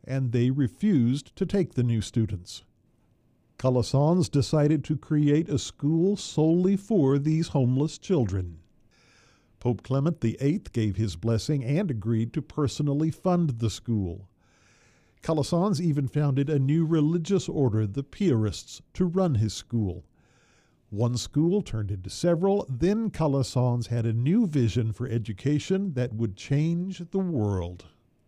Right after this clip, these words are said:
On September fifteenth, sixteen sixteen, in the town of Frascati, just outside Rome, he opened a new school. It was open to all children, regardless of circumstance,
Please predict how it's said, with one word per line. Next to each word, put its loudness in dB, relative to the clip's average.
On 0
September 0
fifteenth, -2
sixteen 0
sixteen, 0
in 0
the 2
town 0
of -2
Frascati, 0
just -4
outside 0
Rome, 0
he 0
opened 0
a 0
new 4
school. -2
It -2
was 0
open 0
to 2
all 4
children, -2
regardless 0
of -2
circumstance, 0